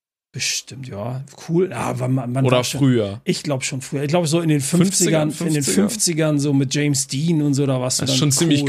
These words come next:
Speaker 1: cool.
Speaker 2: cool.
Speaker 1: Da warst du dann, oder auch zum Beispiel, als dann noch so, äh, Western, äh, im Kino liefen,
Speaker 2: Mhm.
Speaker 1: also so ein John Wayne,
Speaker 2: Mhm.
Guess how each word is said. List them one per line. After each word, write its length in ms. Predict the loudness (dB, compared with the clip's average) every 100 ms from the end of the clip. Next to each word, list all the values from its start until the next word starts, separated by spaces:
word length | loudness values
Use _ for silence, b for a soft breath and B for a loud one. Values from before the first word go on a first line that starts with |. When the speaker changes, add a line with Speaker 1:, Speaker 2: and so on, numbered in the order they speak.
| 2
Speaker 1:
cool. 0 |
Speaker 2:
cool. 460 | 4 4 2 0 -6
Speaker 1:
Da 80 | -4
warst 180 | -2 0
du 60 |
dann, 100 | -2
oder 300 | 0 0 0
auch 160 | 0 -2
zum 180 | -2 0
Beispiel, 320 | 0 -2 -2
als 140 | -2
dann 120 | -2 -2
noch 120 | -2
so, 320 | -2 -2 -4 B B B _ _ -8
äh, 280 | -4 -2 -2
Western, 720 | 0 0 2 0 2 0 -2
äh, 180 | -4 -4
im 100 | -2
Kino 300 | 2 4 4
liefen, 440 | 2 -2 0 2
Speaker 2:
Mhm. 40 | 2
Speaker 1:
also 200 | 0 0
so 160 | 0
ein 100 | 0
John 340 | 0 0 0 0
Wayne, 520 | 0 0 2 0 -2 _ _ -2
Speaker 2:
Mhm. 300 | 0 2 0